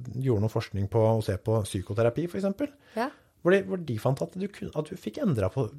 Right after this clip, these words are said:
Speaker 1: at du fikk endret på personligheten. Du ble mindre nevrotisk, for der hadde de folk som hadde, jeg minnes at det var depresjon.
Speaker 2: Ja.
Speaker 1: Det kan også hende de hadde, at det var, eh, en generalisert angstlidelse.
Speaker 2: Ja.
Speaker 1: Og de så at personene før og etter behandling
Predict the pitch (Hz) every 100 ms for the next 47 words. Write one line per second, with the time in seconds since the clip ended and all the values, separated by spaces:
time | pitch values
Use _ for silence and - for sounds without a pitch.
0 | - 127 139 - 175 226 113 90 110 127
1 | 104 95 92 151 139 143 175 101 107 117
2 | 113 95 196 240 - 170 156 123 107 110
3 | 92 95 117 110 101 101 98 123 127 92
4 | - 110 95 101 104 107 143 254 - 214
5 | 233 117 - 117 107 110 95 101 98 104
6 | - - 104 98 95 98 101 101 85 104
7 | 101 98 98 101 98 90 98 - 101 98
8 | - 262 262 - 220 220 - 151 160 127
9 | 131 - 147 131 101 117 135 107 98 110
10 | - 107 104 110 107 113 220